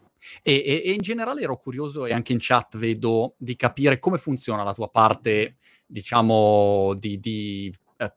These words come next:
produzione. Da quando parti con l'idea, dove ce l'hai, se ce l'hai sotto la doccia, come <laughs> io sotto la doccia a casa ho sempre le idee, da dove parte e, e,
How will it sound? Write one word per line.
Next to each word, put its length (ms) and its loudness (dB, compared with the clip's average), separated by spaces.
produzione. 880 6
Da 140 2
quando 280 4
parti 640 2
con 140 -6
l'idea, 500 4
dove 220 2
ce 160 2
l'hai, 260 6
se 140 -10
ce 120 -6
l'hai 260 4
sotto 240 0
la 100 6
doccia, 280 4
come 180 4
<laughs> 80 2
io 160 4
sotto 240 2
la 60 10
doccia 260 6
a 20 2
casa 220 4
ho 60 2
sempre 260 0
le 60 4
idee, 280 6
da 200 4
dove 220 4
parte 640 4
e, 120 2
e, 300 0